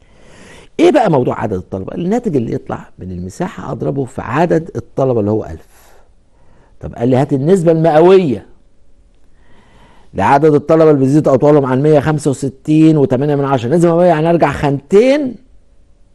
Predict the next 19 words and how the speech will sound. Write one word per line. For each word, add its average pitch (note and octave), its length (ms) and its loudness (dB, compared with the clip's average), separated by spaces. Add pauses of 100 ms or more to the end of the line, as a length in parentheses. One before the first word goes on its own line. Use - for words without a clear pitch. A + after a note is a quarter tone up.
(460)
ش-، - 240 -20 (960)
أرجع B2 260 2
خانتين C#3 580 -4 (140)
من F#2 140 -12
العلامة A2 560 -6 (240)
على F2 200 -12
اليمين، G#2 380 -6
ناحية G#2+ 300 -8
اليمين A2 320 -6
كده، A#3 320 -4 (1900)
وأحط E3+ 920 0
علامة A#2+ 260 0
في - 120 -12
المية. E2+ 420 -14 (840)
بس - 340 -6 (140)
يعني D3 280 -4
يطلب C3+ 220 -4
يا G#2+ 100 0
عدد C#3 320 -6